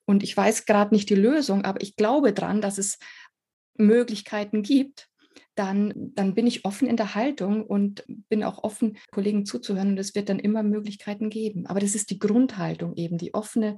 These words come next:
neugierige Grundhaltung. Aber die stärkt dann eben auch die Selbstwirksamkeit selber und die Problemlösungsfähigkeit. Und je öfter ich das mache, desto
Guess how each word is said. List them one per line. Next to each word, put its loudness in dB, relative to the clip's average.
neugierige 0
Grundhaltung. -4
Aber -4
die -4
stärkt -6
dann -2
eben -2
auch -6
die -4
Selbstwirksamkeit -2
selber -4
und -6
die -10
Problemlösungsfähigkeit. 0
Und -2
je -2
öfter -2
ich -6
das -8
mache, -4
desto -4